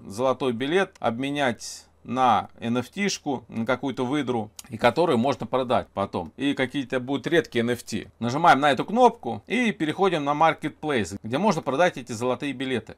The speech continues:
И тут видно, текущая цена ноль целых сорок восемь Solana, то есть практически пол Solana, то есть сто долларов, грубо говоря. Видим, на какую сумму уже было продано золотых билетов и максимальная цена, за которую м-,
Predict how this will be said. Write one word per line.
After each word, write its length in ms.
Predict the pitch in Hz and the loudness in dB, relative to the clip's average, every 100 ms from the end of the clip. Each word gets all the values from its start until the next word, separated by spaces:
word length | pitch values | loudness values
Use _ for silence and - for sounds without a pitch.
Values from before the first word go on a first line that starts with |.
| - | -10
И 80 | 156 | -2
тут 200 | 202 180 | -2 0
видно, 260 | 143 113 | 0 0
текущая 440 | - 147 156 - 143 | -2 -2 -2 -2 -4
цена 420 | 156 175 208 214 - | -2 0 0 -2 -4
ноль 160 | 131 135 | -2 0
целых 340 | 190 202 139 | 2 2 2
сорок 280 | - 135 107 | -2 -2 -2
восемь 240 | 160 - | -4 -4
Solana, 500 | 123 147 143 120 92 | -4 0 4 4 2
то 80 | 98 | -4
есть 160 | 104 - | -6 -6
практически 640 | - 131 - 196 - - | -2 -2 -2 -6 -6 -8
пол 220 | 123 151 147 | -6 -2 -2
Solana, 500 | - 147 120 92 87 | -2 2 2 0 -4
то 80 | |
есть 220 | 107 - - | -6 -8 -14
сто 240 | - 180 | -4 -2
долларов, 480 | 175 143 110 85 - 110 | 0 0 -2 -4 -10 -8
грубо 320 | 117 113 104 | -4 -4 -2
говоря. 420 | 107 107 95 78 | 0 0 0 -6
Видим, 360 | - 135 139 127 | -8 -4 -2 -2
на 80 | 127 | 0
какую 300 | 143 151 139 | 0 2 -2
сумму 300 | - 214 180 | 0 0 0
уже 140 | 151 | -2
было 220 | 151 156 | -2 -2
продано 560 | 147 156 147 143 135 123 | -2 0 0 -2 -2 -2
золотых 400 | 117 131 127 117 | 0 0 -2 -6
билетов 400 | 127 131 127 110 - | -4 -4 -4 -8 -8
и 120 | 180 | -2
максимальная 680 | 202 170 - 147 156 160 139 | -2 -2 -4 -2 0 0 -2
цена, 280 | - 139 160 | -4 -2 -2
за 120 | 131 | -2
которую 420 | 139 123 151 151 | -4 -2 -2 -2
м-, 200 | 131 131 | -4 -8